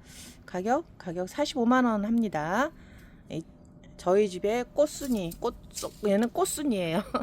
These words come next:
<laughs> 꽃돌이도 소개해 드릴게요. 너무 예쁘죠? 이 아이는 품명한이라는 아이예요.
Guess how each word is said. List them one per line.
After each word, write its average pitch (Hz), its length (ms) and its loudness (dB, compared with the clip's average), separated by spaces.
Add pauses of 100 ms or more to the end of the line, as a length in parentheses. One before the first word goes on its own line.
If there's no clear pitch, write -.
(140)
<laughs> - 400 -10
꽃돌이도 320 480 4
소개해 254 300 0
드릴게요. 214 580 2 (2000)
너무 185 480 0
예쁘죠? 160 880 -2 (420)
이 165 80 -4
아이는 170 460 -2
품명한이라는 247 760 -4
아이예요. 147 680 -6